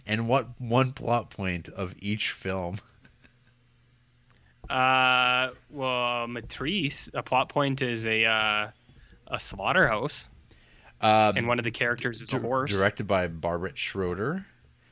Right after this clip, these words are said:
Speaker 1: st-, uh, starring,
Speaker 2: Mm-hmm.
Speaker 1: uh, Gerard Depardieu. Um, I, I can't remember his
Speaker 2: Mm-hmm.
Speaker 1: character's name. I remember, it's got, it's French.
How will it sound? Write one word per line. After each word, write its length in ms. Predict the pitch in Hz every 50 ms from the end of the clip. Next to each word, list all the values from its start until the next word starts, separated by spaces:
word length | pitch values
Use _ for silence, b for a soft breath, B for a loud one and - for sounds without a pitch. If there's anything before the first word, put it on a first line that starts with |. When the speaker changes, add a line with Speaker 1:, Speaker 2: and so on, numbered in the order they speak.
| b b
Speaker 1:
st-, 260 | - - - - -
uh, 440 | - - 95 90 90 87 87 85 82
starring, 480 | - - - 101 98 98 98 95 95 92
Speaker 2:
Mm-hmm. 240 | 90 90 87 87 85
Speaker 1:
uh, 40 |
Gerard 500 | 85 90 92 92 95 98 98 95 92 87
Depardieu. 640 | 82 95 92 - 95 92 90 92 104 113 131 180 196 - _ _ _ _ _ _ - -
Um, 720 | 82 80 80 80 80 78 76 78 78 78 76 76 76 80 - -
I, 60 | 95
I 20 | 101
can't 140 | - - - 123
remember 220 | 120 110 117 101 82
his 100 | 78 78 -
Speaker 2:
Mm-hmm. 60 | -
Speaker 1:
character's 360 | - 87 85 - 82 71 -
name. 400 | 73 78 85 85 78 78 76 - - B B B B B B B -
I 100 | - -
remember, 320 | 95 90 92 90 87 90
it's 360 | 90 - 101 95 107 101 -
got, 140 | - 117 107
it's 200 | - 110 - -
French. 560 | - - - 98 92 87 107 - - - -